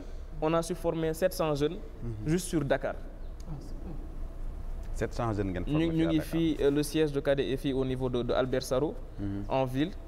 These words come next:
Speaker 1: C'est à la fois aussi la, une, une institution qui s'appelle Jacademy, qui forme autour de la prise de parole et le leadership.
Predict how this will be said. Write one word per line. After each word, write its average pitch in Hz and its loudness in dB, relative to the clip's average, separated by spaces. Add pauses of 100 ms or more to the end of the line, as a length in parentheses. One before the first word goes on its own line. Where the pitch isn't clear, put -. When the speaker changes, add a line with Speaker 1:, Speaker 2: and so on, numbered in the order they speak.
(100)
Speaker 1:
C'est - 0
à 101 4
la 135 6
fois 139 0
aussi 139 0
la, 120 2 (140)
une, 131 0
une 143 0
institution 139 -2
qui 135 -6
s'appelle 135 0
Jacademy, 139 0
qui 143 -4
forme 143 0
autour 135 -2
de 127 -2
la 120 2
prise 135 0
de 131 0
parole 123 0
et 123 -2
le 127 0
leadership. 139 2